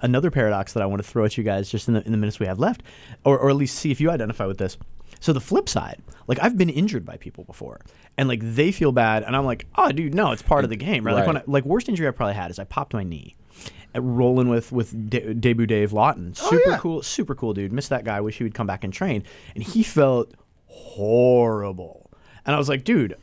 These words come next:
Speaker 1: I was trying to do things to you. You were trying to do things to me, and, you know, my knee hurts now, and
Speaker 3: Oh,
Speaker 1: that
Speaker 3: yeah.
Speaker 1: sucks for me. But you didn't do anything wrong, you know."
Speaker 2: Right.
Speaker 1: I mean, it, it's like, i-, if the dude did something wrong, then that's, that's a different thing. But it's like,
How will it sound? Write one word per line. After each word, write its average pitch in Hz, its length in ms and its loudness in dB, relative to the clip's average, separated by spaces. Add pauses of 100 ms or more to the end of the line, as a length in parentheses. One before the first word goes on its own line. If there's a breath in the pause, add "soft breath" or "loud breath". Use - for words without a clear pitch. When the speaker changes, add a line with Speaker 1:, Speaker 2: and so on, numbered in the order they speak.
(320)
Speaker 1:
I 117 120 4
was 147 120 0
trying 147 280 2
to 147 80 0
do 143 240 2
things 139 320 0
to 135 100 -6
you. 143 220 0
You 139 160 0
were 143 80 -2
trying 147 220 0
to 143 40 -2
do 151 140 2
things 156 260 -4
to - 80 -6
me, 196 360 4
and, 139 380 0
you 139 80 0
know, 151 200 2
my 135 260 0
knee 170 160 2
hurts 180 260 2
now, 165 320 0
and 156 100 0
Speaker 3:
Oh, 160 40 0
Speaker 1:
that 147 140 -2
Speaker 3:
yeah. - 60 -10
Speaker 1:
sucks 175 280 0
for 143 160 0
me. 233 240 4
But 135 260 0
you 151 140 0
didn't 320 160 4
do 170 100 6
anything 147 220 2
wrong, 165 380 2
you 165 80 0
know." 170 80 0
Speaker 2:
Right. 98 240 -4
Speaker 1:
I - 40 -6
mean, 160 140 -2
it, 165 240 -6
it's 143 140 -6
like, 147 220 -6
i-, 139 200 -4
if 156 160 -2
the 180 100 -6
dude 214 120 2
did 147 120 0
something 113 240 -2
wrong, 123 240 0
then 107 100 -4
that's, 101 240 -10
that's 104 260 -4
a 104 40 -2
different 95 220 -8
thing. 202 160 2
But 131 100 2
it's - 120 -2
like, 104 240 0